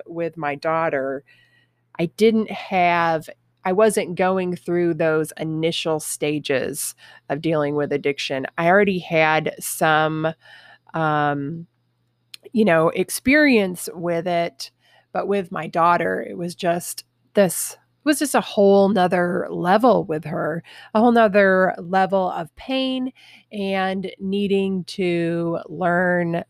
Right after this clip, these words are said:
the right way to deal with it. And of course, I was totally focused on her, but a lot of the really acting out, um, you know, not being proud of my actions at all is stuff that happened in that marriage.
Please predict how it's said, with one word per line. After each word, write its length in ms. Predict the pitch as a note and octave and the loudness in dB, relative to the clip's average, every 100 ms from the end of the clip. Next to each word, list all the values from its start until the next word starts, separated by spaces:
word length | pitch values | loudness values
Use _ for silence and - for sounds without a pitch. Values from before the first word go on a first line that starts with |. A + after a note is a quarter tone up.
| _ | _
the 220 | E3 D#3+ | -4 0
right 240 | D#3+ D#3+ | 2 2
way 160 | E3 D#3+ | 0 -4
to 80 | D#3+ | -4
deal 280 | D#3 G#3 G3+ | -2 0 2
with 160 | G3 | 2
it. 80 | F#3+ | 0
And 100 | E3 | -2
of 80 | D#3 | -6
course, 280 | - E3+ - | -4 -6 -4
I 80 | E3 | -2
was 180 | D#3+ | -4
totally 460 | - - F3+ D#3 D#3 | -4 -4 -4 -2 -4
focused 600 | - G3+ G3+ G3 F3 - | 0 2 4 2 -2 -2
on 220 | E3+ D3+ | -4 -4
her, 440 | D3+ D#3+ D3 D3 - - - - | -6 -4 -2 -4 -6 -18 -20 -8
but 160 | - G#3 | 2 4
a 60 | G3+ | 6
lot 260 | F#3 G#3 | 4 4
of 180 | B3+ A3 | 4 4
the 120 | G3+ | 2
really 480 | F3+ F#3+ F3 F3+ - _ | 2 0 0 -2 -6 _
acting 640 | F3+ F3 - - F3+ E3 - | -4 -4 -4 -8 -6 -4 -6
out, 640 | - D3 D#3+ D3+ - - - _ _ _ _ _ - | -2 -2 0 -2 -6 -12 -14 _ _ _ _ _ -12
um, 760 | D#3 C#3+ C#3+ C#3 D3 D3 D3 - _ | -8 -4 -4 -6 -10 -12 -14 -18 _
you 140 | E3 | -10
know, 320 | E3+ C#3 D#3 - | -6 -4 -6 -2
not 360 | D#3 F3+ D#3+ | 2 2 2
being 220 | E3+ D#3 | 2 2
proud 260 | D#3 F3 D#3 | 2 2 0
of 100 | D#3+ | 0
my 140 | C#3+ | 0
actions 440 | C#3+ D3 - D3 C#3+ | 2 0 0 -2 2
at 80 | C#3 | 4
all 440 | C#3+ D#3+ - - | 4 4 4 0
is 160 | - D#3 | -2 -12
stuff 260 | - D3+ - | -10 -12 -10
that 140 | D3+ D#3+ | -12 -12
happened 720 | - D#3+ - D3+ D3+ D3+ - _ | -12 -12 -10 -12 -10 -14 -18 _
in 480 | E3 D#3 D3+ D3 - _ | -6 -6 -6 -8 -10 _
that 260 | D#3+ - D#3+ | -6 -4 -4
marriage. 720 | D#3+ D#3+ D3+ - D#3+ - | -2 -2 -2 -4 -8 -10